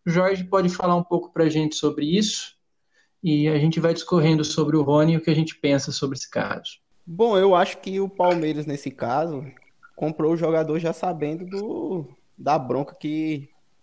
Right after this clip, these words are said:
Speaker 2: que vinha junto com ele, né? O Palmeiras decidiu comprar o Rony do Atlético Paranaense naquela transação que demorou meses e meses, foi, foi anunciado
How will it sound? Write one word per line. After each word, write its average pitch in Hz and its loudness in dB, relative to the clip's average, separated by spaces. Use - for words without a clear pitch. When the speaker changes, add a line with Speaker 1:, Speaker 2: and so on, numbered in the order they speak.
Speaker 2:
que 139 -6
vinha 143 -4
junto 131 -6
com 135 -6
ele, 123 0
né? 135 -8
O 135 -4
Palmeiras 147 0
decidiu 135 -4
comprar 135 -4
o 135 0
Rony 131 -6
do 135 -2
Atlético 127 -4
Paranaense 135 -4
naquela 131 -2
transação 131 -2
que 135 -8
demorou 127 -2
meses 123 -2
e 131 -4
meses, 123 0
foi, 123 0
foi 127 0
anunciado 127 -2